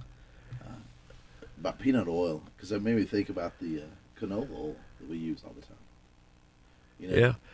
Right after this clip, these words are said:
Speaker 2: Well, you know, uh, I've been doing more reading about, you know, we all grew up e-, eating, believe it or not,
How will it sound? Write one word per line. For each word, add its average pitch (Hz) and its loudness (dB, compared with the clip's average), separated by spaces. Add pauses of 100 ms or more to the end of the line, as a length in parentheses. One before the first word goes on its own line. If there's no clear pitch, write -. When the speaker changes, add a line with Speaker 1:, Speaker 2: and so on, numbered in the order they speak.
(220)
Speaker 2:
Well, 143 10
you 165 12
know, 170 12
uh, 98 10 (1300)
I've 113 8
been 127 10
doing 127 12
more 120 12
reading 110 10
about, 95 10 (100)
you 101 8
know, 104 10
we 104 10
all 117 10
grew 104 10
up 107 10 (300)
e-, - 4 (300)
eating, 104 8
believe 113 10
it 98 8
or 98 8
not, 101 8